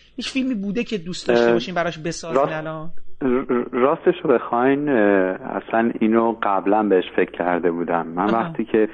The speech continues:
Speaker 2: فیلم کپی برابر اصل رو دیدم،
Speaker 1: آها.
Speaker 2: ام، دوست داشتم که برای این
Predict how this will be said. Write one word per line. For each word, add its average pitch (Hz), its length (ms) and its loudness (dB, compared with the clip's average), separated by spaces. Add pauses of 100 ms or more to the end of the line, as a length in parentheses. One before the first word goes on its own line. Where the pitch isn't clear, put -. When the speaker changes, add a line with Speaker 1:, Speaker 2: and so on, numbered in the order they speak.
Speaker 2:
فیلم 107 280 4
کپی 104 300 0
برابر 95 400 4
اصل 90 440 0
رو 90 140 0
دیدم، 92 520 -2
Speaker 1:
آها. - 1080 -8
Speaker 2:
ام، 101 640 2 (1120)
دوست 139 300 4
داشتم 135 440 2
که 127 140 0
برای 104 240 4
این 104 100 2